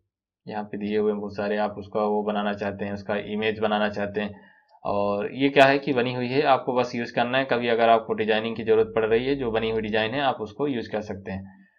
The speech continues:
ठीक, आउटलाइन कलर जो है हम इसको ब्लैक कर देते हैं, नहीं ब्लैक नहीं दिख रहा है, येलो कर देते हैं, रेड ठीक लग रहा है। ऐसा हम लोग क्या कर सकते हैं, इसको यूज़ कर सकते हैं। ठीक, तो यहाँ पे ये क्या है,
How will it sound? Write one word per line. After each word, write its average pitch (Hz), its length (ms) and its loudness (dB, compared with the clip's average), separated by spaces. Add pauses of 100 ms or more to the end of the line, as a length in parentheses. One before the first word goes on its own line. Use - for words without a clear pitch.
(160)
ठीक, 151 200 -2 (320)
आउटलाइन 110 460 0
कलर 110 280 2
जो 107 100 0
है 110 100 -2
हम 107 160 -4
इसको 107 240 -4 (1040)
ब्लैक 104 280 -4
कर 107 100 -2
देते 104 300 -4
हैं, 104 60 -8
नहीं 101 120 -8
ब्लैक 104 280 -4
नहीं 104 120 -6
दिख 104 160 -8
रहा 104 120 -4
है, 101 140 -4
येलो 101 200 -4
कर 98 160 -8
देते 98 260 -6
हैं, 98 140 -10 (1400)
रेड 101 240 -10
ठीक 101 220 -10
लग 104 120 -2
रहा 104 140 0
है। 107 200 -2 (120)
ऐसा 123 240 2
हम 131 140 2
लोग 127 180 0
क्या 123 120 0
कर 117 140 0
सकते 110 260 -4
हैं, 120 120 -4
इसको 123 220 -6 (200)
यूज़ 117 220 -8
कर 107 120 -4
सकते 101 280 -10
हैं। 98 140 -8 (540)
ठीक, 147 200 6 (280)
तो 123 60 -2
यहाँ 120 180 2
पे 131 120 0
ये 127 160 0
क्या 127 180 4
है, 139 120 0